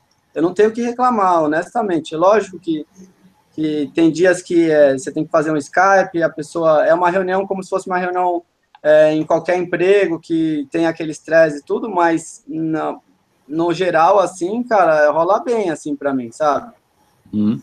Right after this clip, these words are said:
Speaker 1: É, o, o pessoal, normalmente, quando você tá, quando o pessoal vai atrás do seu trabalho, eles já, você já, vamos supor, você já entra com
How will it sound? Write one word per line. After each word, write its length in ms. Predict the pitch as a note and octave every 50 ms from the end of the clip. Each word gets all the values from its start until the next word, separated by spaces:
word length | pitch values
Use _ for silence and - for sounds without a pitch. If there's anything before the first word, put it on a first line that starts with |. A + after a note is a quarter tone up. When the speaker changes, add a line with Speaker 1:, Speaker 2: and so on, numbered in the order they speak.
| _ -
Speaker 1:
É, 340 | C3+ C#3 C#3 C#3 C3+ C#3
o, 140 | C#3+ C#3 C#3 _ _ -
o 120 | D3+ C#3+
pessoal, 600 | - E3+ E3 D#3+ - G3 F#3 G3 G#3 G#3 G3+ - _
normalmente, 540 | - F#3 G3 G#3+ G#3 G3 G#3 A3+ A#3+ A#3 -
quando 180 | - A3 G#3+ G#3+
você 140 | - G#3
tá, 500 | G#3 - G3+ F#3+ F#3 F3 E3+ - C#3 C#3+ -
quando 140 | - E3+ F3+
o 40 | -
pessoal 320 | F#3+ - - G#3+ G#3 A3+
vai 120 | G#3+ G3+ F#3
atrás 340 | E3+ E3+ F3 E3 E3 D#3+
do 60 | D#3+ -
seu 120 | D#3 C#3+
trabalho, 640 | - - B2+ A#2+ B2 C#3+ D#3 E3 E3+ D#3 C3+ A2+ A2+ - _ _ _ _ _ _ -
eles 300 | C3+ C#3+ D#3 D#3 D3 C#3+
já, 720 | D3+ D#3 D#3 D#3+ D#3 D#3 D#3 D3+ D3+ D3 D3 C#3+ B2+ - - _ _ -
você 340 | C#3+ C#3 - - F3 E3 D#3
já, 320 | D#3+ F3 E3+ D#3+ D#3 D#3
vamos 260 | D3 D#3+ E3+ F3 E3+
supor, 200 | - _ - C3+
você 240 | B2+ C3+ C3+ - D#3+
já 240 | D3+ E3+ E3 D#3+ E3+
entra 260 | F3+ F3+ - F#3 F3+
com 300 | F3+ - G3 F#3+ F#3